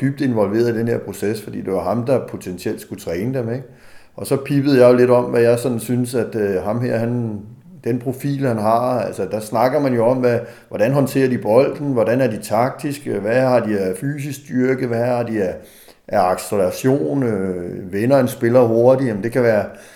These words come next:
altså, det vi gør, det er, at vi, vi har jo sådan et, en beskrivelse af, og det tror jeg, at de fleste klubber i dag har, en beskrivelse af,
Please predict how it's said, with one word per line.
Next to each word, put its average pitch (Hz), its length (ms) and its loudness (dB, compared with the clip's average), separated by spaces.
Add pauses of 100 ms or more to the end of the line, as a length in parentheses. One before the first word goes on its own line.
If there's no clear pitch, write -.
(220)
altså, 104 180 -12
det 143 160 0
vi 170 60 0
gør, 127 220 4
det 131 160 4
er, 123 80 6
at 123 120 4
vi, 117 180 -2
vi 117 200 -2
har 135 240 4
jo 117 60 0
sådan 123 180 0
et, - 240 -2 (1400)
en 107 140 -4
beskrivelse 139 760 4
af, 131 380 4
og 113 140 -2
det 139 120 -2
tror 147 200 2
jeg, 120 80 2
at 92 480 -2
de 90 100 -14
fleste 131 420 -6
klubber 131 360 -2
i 117 80 0
dag 110 220 -2
har, 113 240 -2
en 117 100 -8
beskrivelse 135 600 -2
af, 120 220 -2